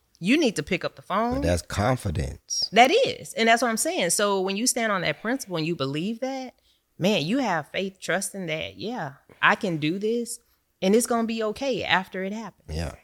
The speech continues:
Speaker 1: <laughs> You know what I'm saying? So I
Speaker 2: But
Speaker 1: just
Speaker 2: it takes
Speaker 1: think
Speaker 2: courage. Like, it takes courage to lead.
Speaker 1: Mm-hmm.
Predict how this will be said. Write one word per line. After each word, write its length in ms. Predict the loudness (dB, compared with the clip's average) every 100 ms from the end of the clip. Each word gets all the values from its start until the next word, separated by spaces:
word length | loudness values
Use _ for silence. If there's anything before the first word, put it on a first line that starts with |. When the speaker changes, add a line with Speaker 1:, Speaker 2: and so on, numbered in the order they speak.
| _
Speaker 1:
<laughs> 160 | -4 4
You 240 | 4 4
know 140 | 0 0
what 80 |
I'm 100 | 0
saying? 380 | -6 -8 -8 -10
So 400 | -10 -8 -8 -6 -2
I 100 | 2
Speaker 2:
But 80 | 4
Speaker 1:
just 120 | 6
Speaker 2:
it 40 |
takes 160 | 6 4
Speaker 1:
think 80 | 2
Speaker 2:
courage. 720 | 4 6 4 0 -8 -16 -18 _
Like, 220 | -2 0
it 200 | 0 0
takes 300 | 2 2 0
courage 680 | -8 -2 2 4 4 0 -6 -6
to 420 | 0 2 2 -2 -8 -20 -20 _ _
lead. 420 | -2 0 0 -4 -12 _
Speaker 1:
Mm-hmm. 440 | -8 -8 -8 -12